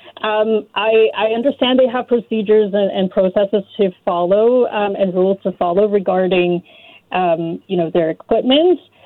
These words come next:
Um, and, um, I can't speak to,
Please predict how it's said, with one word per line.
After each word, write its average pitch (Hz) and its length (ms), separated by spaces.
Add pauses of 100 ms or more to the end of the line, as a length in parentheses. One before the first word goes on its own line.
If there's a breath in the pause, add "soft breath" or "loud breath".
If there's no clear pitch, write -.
(200 soft breath)
Um, 180 420 (160)
and, 175 520 (140)
um, 165 460
I 180 100
can't 202 380
speak 180 260 (380)
to, 165 600